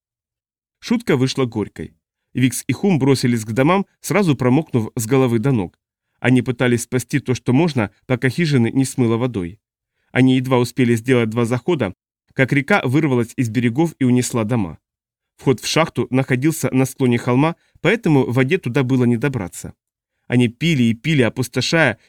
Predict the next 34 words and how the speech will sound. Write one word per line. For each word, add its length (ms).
и 100
заново 360
наполняя 580
одни 340
и 40
те 140
же 120
кувшины. 580
Набрав 380
воды, 340
они 260
вымыли 400
детей 420
и 60
оставили 400
их 200
голыми 400
играть 340
на 100
одеялах. 560
Казалось, 440
они 160
никогда 400
не 140
были 180
настолько 440
чистыми, 500
и 80
звук 300
их 140
смеха 420
наполнял 500
дождь 340
радостью. 580